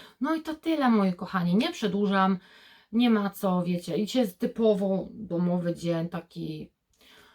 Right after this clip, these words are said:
nic się nie będzie działo, tylko same obowiązki, więc, e, nie mam wam tak też nic do pokazania.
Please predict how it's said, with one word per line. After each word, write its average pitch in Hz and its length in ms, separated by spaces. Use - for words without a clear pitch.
nic 381 160
się 302 120
nie 254 60
będzie 240 280
działo, 220 300
tylko 220 200
same 226 260
obowiązki, 208 680
więc, 190 500
e, 190 400
nie 220 100
mam 208 160
wam 196 180
tak 208 160
też 208 240
nic 202 140
do 190 100
pokazania. 202 680